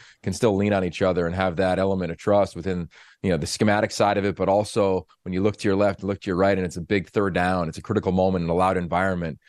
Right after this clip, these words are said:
can you lean on that guy? And, and I think those two programs clearly can do that. They've separated themselves, and I think we're gonna have an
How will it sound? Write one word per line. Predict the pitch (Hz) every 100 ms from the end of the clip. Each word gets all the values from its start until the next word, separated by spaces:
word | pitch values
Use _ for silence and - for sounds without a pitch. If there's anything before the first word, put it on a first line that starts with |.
| _
can | 110
you | 101
lean | 117 139
on | 98
that | 80 71
guy? | 80 71 58 50 _ _ -
And, | - -
and | 113
I | 113
think | 143 135 110
those | 117
two | - 117
programs | 113 110 113 110 -
clearly | 117 127 120
can | - 90
do | 95
that. | 76 71
They've | 98 -
separated | 123 110 107 95 80
themselves, | 87 82 87 92 151 - _ _ _
and | 98
I | 117
think | 123
we're | 113
gonna | 107
have | 107
an | 98